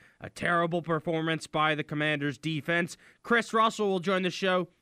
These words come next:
at twelve thirty, uh, as the Rooster always loves to get a good rant in on the Commanders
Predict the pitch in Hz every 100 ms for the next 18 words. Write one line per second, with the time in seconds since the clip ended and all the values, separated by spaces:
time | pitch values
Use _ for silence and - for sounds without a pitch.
0 | _ - 202 196 - - 196 196 196 196
1 | 156 - 196 220 233 175 147 143 - -
2 | - - 151 160 147 160 143 151 185 190
3 | - 190 175 170 175 165 165 160 156 143
4 | - - _ - 139 165 160 175 151 147
5 | 180 185 - 196 190 190 202 180 170 160
6 | 175 160 160 156 156 147